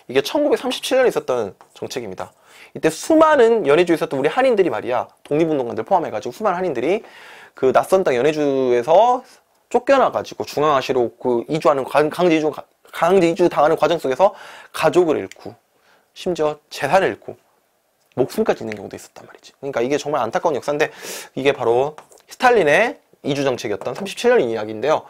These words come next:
옳지 않은 거니까 요-, 이거 나 이후에 들어가야 되니까 오 번이 되는 겁니다. 오 번. 아, 좋은 문제였다 생각합니다. 문제 정말 좋은 문제였어요. 자, 사십오 번. 아, 이곳은 독립운동가 조성환이 태어난 여주의 보통리 고택입니다. 조성환이란 분은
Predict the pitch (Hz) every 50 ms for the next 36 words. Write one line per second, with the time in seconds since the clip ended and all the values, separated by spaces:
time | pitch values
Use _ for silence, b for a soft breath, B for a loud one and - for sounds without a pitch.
0 | B B - 135 170 - - 113 120 156 160 139 127 123 - 180 147 117 - -
1 | - - - _ _ - - _ _ _ _ _ _ _ _ - - 113 113 123
2 | 139 165 151 151 170 156 - 110 98 101 98 98 98 107 117 175 180 180 123 101
3 | 101 101 98 90 95 90 82 - - _ - - _ _ _ _ _ _ _ _
4 | - - _ _ _ _ - _ _ _ _ _ - - - - - 127 131 131
5 | 127 - 165 185 196 180 139 127 - 117 - 127 123 - - 104 95 98 - -
6 | 135 131 117 101 117 123 120 120 127 120 107 98 90 - - - - _ B B
7 | B B B B B B B B B B - 175 165 160 - 233 247 254 254 254
8 | 247 214 185 208 226 262 277 262 - - - _ _ _ _ _ _ b b b
9 | b b b b b b b b b b b - 151 170 175 175 175 175 175 180
10 | 185 220 277 285 254 262 254 226 220 214 233 277 277 294 277 254 233 226 220 -
11 | - 180 180 269 262 269 269 254 247 240 233 233 226 233 233 226 220 214 214 214
12 | 175 135 135 139 135 160 175 170 165 - 147 - - 180 175 170 156 - - -
13 | 151 127 104 98 98 - 113 117 110 104 98 90 95 - - 151 160 214 233 226
14 | 208 190 170 151 127 120 135 151 160 151 123 107 101